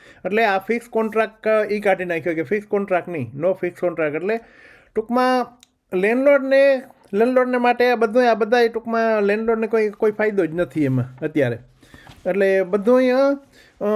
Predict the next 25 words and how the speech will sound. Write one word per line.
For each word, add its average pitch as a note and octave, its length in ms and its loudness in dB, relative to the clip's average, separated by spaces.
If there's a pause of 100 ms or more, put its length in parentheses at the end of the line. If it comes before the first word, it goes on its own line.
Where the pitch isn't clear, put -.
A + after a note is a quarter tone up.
(640)
ટેનન્ટ B3+ 320 2
ફ્રેન્ડલી G#3 440 -2
છે, E3 100 -2
એટલે F#3 320 -2
ભાડુઆત, G3+ 560 0
ભાડુઆતને G#3+ 680 -2
બધાયમાં, F#3+ 520 -2
બધાયમાં F#3+ 340 0
ફાયદો E3 320 -2
કરી D#3 200 0
દીધો B2 320 -6
હતો, A#2+ 140 -6 (380)
બધુંય D#3+ 380 -2
totally C3 420 -2
એમ. B2+ 160 0 (720)
અને G#3 460 0 (380)
લેન્ડલોર્ડ, B3 480 2
અ, C4 220 2
લેન્ડલોર્ડ C4 380 2
પણ B3+ 160 -2
બે A#3+ 140 2
મહિનાની B3 380 -2
એનો A#3+ 160 0
નોટિસ A#3+ 360 -2
આપે B3 400 2